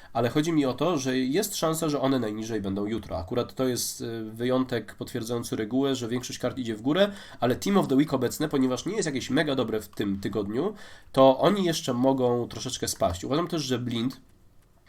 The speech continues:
jest nie najgorszym, nie najgorszą kartą też na jutro. Właśnie te takie, nie discardy, ale blisko discardów, e, też mogą być całkiem nie najgorszym spojrzeniem jutro, bo,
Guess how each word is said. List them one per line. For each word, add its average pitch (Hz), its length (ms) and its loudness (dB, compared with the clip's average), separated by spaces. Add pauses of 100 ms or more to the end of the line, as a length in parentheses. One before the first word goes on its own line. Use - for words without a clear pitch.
(160)
jest 107 220 -6
nie 123 100 0
najgorszym, 113 600 -2 (180)
nie 113 60 -6
najgorszą 120 400 -6
kartą 120 300 -4
też - 160 -10
na 123 80 -2
jutro. 123 360 0 (280)
Właśnie 143 180 -2
te 147 100 2
takie, 147 360 2 (180)
nie 202 140 2
discardy, 175 500 4
ale 139 160 6
blisko 139 400 0
discardów, 120 580 0 (360)
e, 123 100 -2
też 170 260 0
mogą 143 300 4
być 127 400 -2 (120)
całkiem 139 440 0
nie 127 80 2
najgorszym 120 720 -4
spojrzeniem 110 640 -2
jutro, 117 500 0
bo, 127 760 4